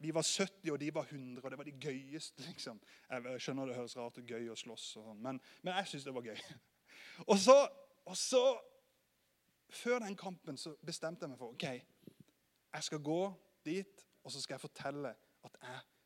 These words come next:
har blitt en kristen.» Og det var helt grusomt. Men jeg bestemte meg, «Ok, jeg skal gå.»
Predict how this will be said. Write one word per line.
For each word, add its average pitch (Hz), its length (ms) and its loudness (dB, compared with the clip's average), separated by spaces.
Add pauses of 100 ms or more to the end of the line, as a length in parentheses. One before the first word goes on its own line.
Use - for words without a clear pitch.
(380)
har 135 60 -8
blitt 127 240 -12
en 117 80 -14
kristen.» - 440 -14 (540)
Og - 80 -14
det 127 60 -12
var - 220 -12
helt 123 220 -12
grusomt. - 640 -16 (840)
Men 147 140 -8
jeg 147 80 -6
bestemte 135 340 -10
meg, 117 80 -14
«Ok, 113 140 -16
jeg 117 280 -14
skal 117 160 -10
gå.» 107 180 -16